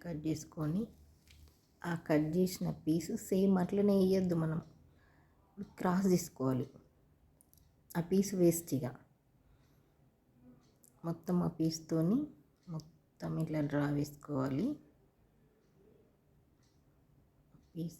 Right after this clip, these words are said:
ఎట్లుందో అట్లా సేమ్ ఇట్లా లైన్ డ్రా వేసుకున్న తర్వాత ఇప్పుడు ఒక హాఫ్ ఇంచ్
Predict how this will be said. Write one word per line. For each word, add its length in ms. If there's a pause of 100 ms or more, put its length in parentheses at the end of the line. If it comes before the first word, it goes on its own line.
ఎట్లుందో 680 (140)
అట్లా 260 (160)
సేమ్ 420 (120)
ఇట్లా 220 (140)
లైన్ 260 (1400)
డ్రా 140 (120)
వేసుకున్న 520 (200)
తర్వాత 580 (640)
ఇప్పుడు 280 (200)
ఒక 260
హాఫ్ 320
ఇంచ్ 180